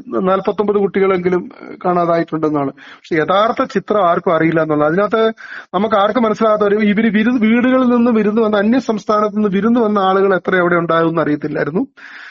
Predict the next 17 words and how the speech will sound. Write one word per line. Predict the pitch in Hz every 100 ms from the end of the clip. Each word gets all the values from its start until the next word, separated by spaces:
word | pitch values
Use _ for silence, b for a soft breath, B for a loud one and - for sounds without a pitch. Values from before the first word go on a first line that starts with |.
| B
പിന്നെ | 208 208 226
അന്യ | 226 220 185 208 254
സംസ്ഥാന, | 240 202 220 208
ഇതര | 208 208 202 240
സംസ്ഥാന | 240 226 226 220
തൊഴിലാളികൾ, | 214 180 190 202 190 175 160
അതിഥി | 170 240 269
തൊഴിലാളികൾ | 233 202 196 190 190
എത്ര | 175 190
പേര് | 185 180
അവിടെ | 175 170
ഉണ്ടാവും | 170 165 165 165
അതൊന്നും | 156 156
അറിയത്തില്ല. | 151 151 143 156 262 _ B B B B
കൃത്യമായ | 226 247 240 233
കണക്കില്ല. | 202 185 185 175 180
പിന്നെ | 185 196 208 233 233